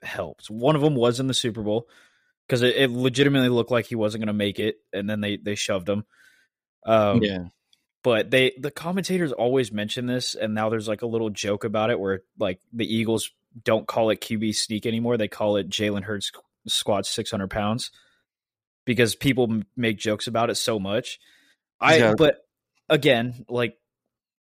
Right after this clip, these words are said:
Speaker 2: he's got
Speaker 1: whatever.
Speaker 2: strong legs. Who gives a shit?
Speaker 1: Yeah, and I think that's why, like, if they get rid of it,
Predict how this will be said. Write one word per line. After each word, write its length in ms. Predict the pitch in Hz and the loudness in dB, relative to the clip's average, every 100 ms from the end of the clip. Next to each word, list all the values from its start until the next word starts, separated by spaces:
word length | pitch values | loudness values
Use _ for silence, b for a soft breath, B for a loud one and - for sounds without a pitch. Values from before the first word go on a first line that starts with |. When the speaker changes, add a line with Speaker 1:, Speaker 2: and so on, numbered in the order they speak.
| _ - | _ -10
Speaker 2:
he's 80 | - | 0
got 80 | 123 | 4
Speaker 1:
whatever. 360 | 107 104 85 | 4 4 0
Speaker 2:
strong 220 | 85 82 | 2 2
legs. 180 | 82 - | 0 -2
Who 120 | 90 | -8
gives 200 | 87 82 | -6 -6
a 60 | 80 | -6
shit? 300 | - 80 87 147 | -6 -8 -4 4
Speaker 1:
Yeah, 320 | 135 98 - - | 4 4 0 2
and 160 | 165 | 2
I 220 | - 170 190 | 4 4 4
think 200 | 208 170 | 4 4
that's 180 | 170 | 4
why, 140 | 185 180 | 6 6
like, 220 | 156 165 | 6 2
if 100 | 147 | 2
they 140 | 196 | 2
get 160 | 196 226 | 2 0
rid 220 | 127 120 | 2 2
of 120 | 147 | 4
it, 240 | 170 185 | 4 2